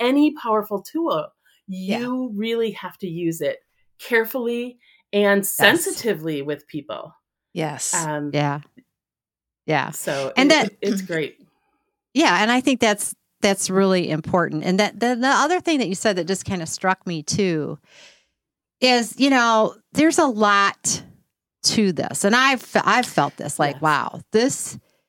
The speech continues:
Speaker 3: can be simple and very complex.
Speaker 1: Mm-hmm.
Speaker 3: And if
Speaker 1: Mm-hmm.
Speaker 3: you're run-, and, you know, a lot of the leaders we work with, they might have fifty people or more on their team.
Speaker 1: Right.
Speaker 3: How am
Speaker 1: Yeah.
Speaker 3: I ever gonna know this about all the people I work with? So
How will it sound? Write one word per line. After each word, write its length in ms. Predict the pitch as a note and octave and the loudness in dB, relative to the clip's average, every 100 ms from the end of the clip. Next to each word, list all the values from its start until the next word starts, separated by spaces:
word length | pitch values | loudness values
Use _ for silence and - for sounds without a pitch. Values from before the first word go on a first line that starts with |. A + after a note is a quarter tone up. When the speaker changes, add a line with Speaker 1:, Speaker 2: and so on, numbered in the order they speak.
| _ _ - | _ _ -2
Speaker 3:
can 140 | A3 | -2
be 200 | A3 G3+ | 0 -2
simple 520 | - - G#3+ C#4 C#4 | -2 0 0 2 2
and 260 | G#3 F#3 F3 | 2 0 2
very 380 | E3+ E3+ F3+ F#3+ | 2 4 2 0
complex. 1000 | - D#3+ D3 - - - - - - D3 - | 0 0 0 -4 -8 -8 -12 -14 -12 -14 -16
Speaker 1:
Mm-hmm. 100 | D#3 D#3+ _ _ _ _ E3 | -16 -16 _ _ _ _ -2
Speaker 3:
And 160 | A3 A3+ | 0 2
if 80 | A3 | 2
Speaker 1:
Mm-hmm. 80 | C#4 | 4
Speaker 3:
you're 160 | D#4+ | 4
run-, 240 | D#4 D4 A3 | 4 4 2
and, 200 | A3+ A#3 | 0 2
you 60 | |
know, 140 | G#3+ G#3 | 2 2
a 40 | |
lot 200 | A#3+ B3+ | 2 2
of 80 | C#4 | 2
the 80 | B3 | 0
leaders 340 | A3+ G#3 G3+ | 2 0 0
we 100 | G3+ | 0
work 180 | G#3+ B3 | 0 0
with, 120 | G#3 | 0
they 120 | A#3 | 2
might 280 | E4 E4 F#3 | 2 2 2
have 360 | A3 B3 A#3+ G3+ - - _ | 2 2 2 -4 -20 -20 _
fifty 300 | - C4 A3+ | -2 -2 0
people 300 | - A#3 G3 D3 | 0 0 2 2
or 100 | D3 | 2
more 260 | D3+ F3+ A#3 C#3+ | 2 2 2 0
on 120 | D3+ | -2
their 120 | C#3 | -4
team. 340 | - F#3+ G#3+ F3 | -2 -2 -2 -4
Speaker 1:
Right. 220 | D4+ - _ _ _ _ _ _ G#3+ | -8 -12 _ _ _ _ _ _ 2
Speaker 3:
How 140 | C#4+ | 4
am 60 | F4+ | 6
Speaker 1:
Yeah. 60 | |
Speaker 3:
I 240 | E4+ G#3+ A#3+ | 4 4 4
ever 180 | C#4+ | 2
gonna 260 | A3+ A3 F#3+ | 2 2 4
know 280 | F3+ F3+ A3+ | 4 4 4
this 280 | E3+ D#3+ D#3+ | 2 0 0
about 360 | E3 D#3 - _ - | 2 2 0 _ 0
all 600 | F3 F#3+ G3 G3 F#3+ E3+ | 2 4 4 4 4 2
the 100 | E3 | 0
people 340 | C#3+ F3 F3 | 0 0 2
I 100 | D3+ | 0
work 200 | D#3 D#3+ | 2 0
with? 120 | D3+ - | 0 0
So 180 | A#3+ | 0